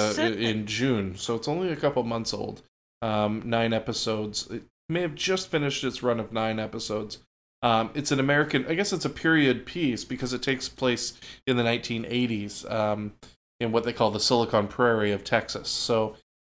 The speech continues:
Speaker 1: it's, uh, right at the sort of start of the personal computer revolution. Uh, the show revolves around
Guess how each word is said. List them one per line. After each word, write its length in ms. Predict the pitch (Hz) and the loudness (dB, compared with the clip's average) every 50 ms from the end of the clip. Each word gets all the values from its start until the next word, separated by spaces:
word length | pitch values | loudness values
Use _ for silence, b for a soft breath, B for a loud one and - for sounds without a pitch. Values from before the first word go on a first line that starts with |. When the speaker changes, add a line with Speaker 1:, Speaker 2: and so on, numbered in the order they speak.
| _ - | _ -2
Speaker 1:
it's, 320 | 131 123 - - - - | -2 0 0 0 0 2
uh, 300 | 127 120 117 113 113 104 - - | 4 4 4 4 2 0 -2 -4
right 340 | 131 135 147 156 160 175 | -4 0 4 4 4 4
at 120 | 160 117 107 | 2 0 0
the 160 | 135 131 127 | 2 2 2
sort 240 | 120 - - 135 120 | 2 2 2 2 2
of 80 | 120 | 0
start 420 | - - - - 135 127 127 120 - | 0 -2 0 4 4 6 6 4 2
of 160 | 123 117 - | 0 -2 -2
the 180 | - 123 117 107 | -4 -6 -6 -6
personal 420 | - - 147 139 - - 131 120 | -6 -4 -4 -4 -2 -2 -2 -2
computer 420 | - - 113 - - 131 117 113 | -2 -6 -8 -4 -4 -2 -2 -2
revolution. 760 | 107 104 113 110 104 107 107 104 107 107 110 - - - - - - _ _ _ - _ B B B B _ _ _ _ _ | -2 0 0 0 0 -2 -2 -4 -4 -4 -6 -6 -8 -10 -12 -16 -20 _ _ _ -20 _ B B B B _ _ _ _ _
Uh, 160 | - 117 113 | 0 2 2
the 120 | 113 117 113 | 2 2 2
show 420 | - - 139 131 131 127 120 98 82 | 4 6 8 8 8 6 4 0 -2
revolves 680 | 110 127 127 123 113 110 120 117 117 117 117 113 - 123 | 0 2 2 4 6 8 8 10 10 8 6 2 -2 -4
around 560 | 117 113 113 107 107 107 107 107 104 101 | -2 -2 0 0 2 2 0 -2 -4 -6